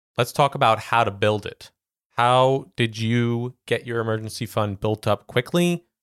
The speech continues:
What would you recommend to listeners who are saying, "Okay, I see the value in an emergency fund, but I don't ha-, I have not much saved at all, maybe less than a month or,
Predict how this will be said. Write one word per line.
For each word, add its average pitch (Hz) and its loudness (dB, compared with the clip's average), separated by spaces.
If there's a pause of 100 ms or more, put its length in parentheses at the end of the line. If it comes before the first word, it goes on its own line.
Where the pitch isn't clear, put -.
(160)
What 120 2
would 135 0
you 135 2
recommend 120 2
to 113 -6
listeners 113 0
who 107 -4
are 113 -8
saying, 107 0 (500)
"Okay, 120 2
I 110 0
see - -4
the 110 0
value 117 2
in 110 -6
an 104 -8
emergency 98 -10
fund, 98 -6 (540)
but 101 0 (300)
I 101 0
don't 104 -2
ha-, 104 -2
I 101 -8
have 101 -8 (540)
not 107 0
much 107 -2
saved 95 -6
at 92 -4
all, 95 4
maybe 95 -4
less 95 -4
than 92 -6
a 87 -10
month 92 -6
or, - -14